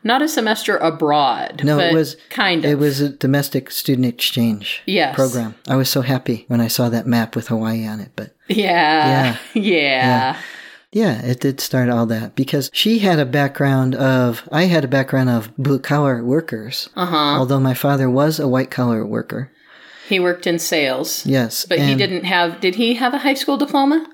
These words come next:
Speaker 2: No, but her family had gone to college and she went to college and she said, "Hey, you should go to college."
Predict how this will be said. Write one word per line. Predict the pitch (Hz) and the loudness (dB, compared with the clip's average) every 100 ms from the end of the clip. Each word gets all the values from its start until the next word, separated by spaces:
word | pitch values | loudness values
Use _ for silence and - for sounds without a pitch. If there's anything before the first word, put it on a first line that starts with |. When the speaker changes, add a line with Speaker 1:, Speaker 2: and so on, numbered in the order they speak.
| - | -2
Speaker 2:
No, | 135 120 107 _ | 0 0 -4 _
but | 143 143 | -2 -2
her | 143 214 | 0 -2
family | - 175 160 156 151 - | 0 2 2 2 0 -4
had | 143 143 | -4 0
gone | 147 | 2
to | 143 | 0
college | 131 139 135 135 | 0 2 2 2
and | 131 120 | 2 0
she | - | 2
went | 151 143 | 0 0
to | |
college | 135 135 127 123 120 | -2 0 2 2 2
and | 120 110 | 0 0
she | - | 0
said, | 135 135 | 0 0
"Hey, | 143 226 165 | 2 2 0
you | 110 143 | 0 -2
should | - 123 | -2 -2
go | 127 | -4
to | |
college." | 117 135 123 101 - | -2 -2 -2 -4 -12